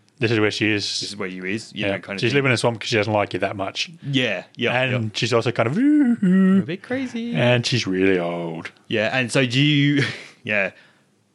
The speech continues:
Speaker 2: do you, could you convince him not to go and save
Speaker 1: No.
Speaker 2: his wife? You,
Speaker 1: No.
Speaker 2: I tried to tell him, like, "Don't go there." and I
Speaker 1: Apparently,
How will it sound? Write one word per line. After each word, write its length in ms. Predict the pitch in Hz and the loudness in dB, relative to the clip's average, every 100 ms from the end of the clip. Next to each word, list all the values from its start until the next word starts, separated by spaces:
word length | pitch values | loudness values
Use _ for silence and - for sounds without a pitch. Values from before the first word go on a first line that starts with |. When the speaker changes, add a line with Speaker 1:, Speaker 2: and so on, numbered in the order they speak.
| _ - | _ -2
Speaker 2:
do 100 | 127 | 0
you, 880 | 110 127 160 180 180 175 170 156 - - | 2 2 2 2 -2 -2 -4 -6 -6 -6
could 140 | - 156 | -2 -2
you 60 | |
convince 380 | 165 139 139 156 | 0 2 2 0
him 140 | 202 123 | 2 2
not 200 | 117 - | 0 -2
to 60 | |
go 400 | 117 101 113 196 202 | -4 0 0 0 -2
and 160 | 123 | -6
save 160 | - 123 | 0 0
Speaker 1:
No. 60 | 117 | 0
Speaker 2:
his 120 | 101 | -2
wife? 380 | 120 135 - 127 | -2 -2 -2 -6
You, 160 | 117 - - | -6 -6 -6
Speaker 1:
No. 100 | 104 | -2
Speaker 2:
I 80 | 156 | 0
tried 240 | 180 147 | 0 -2
to 80 | 113 | -2
tell 140 | 131 | 0
him, 100 | 120 | 0
like, 200 | 110 101 | 0 0
"Don't 180 | 123 107 | 0 0
go 160 | 98 104 | 0 0
there." 140 | 101 | 0
and 80 | 90 | -2
I 40 | |
Speaker 1:
Apparently, 600 | 98 156 160 156 120 101 | -2 0 2 2 2 2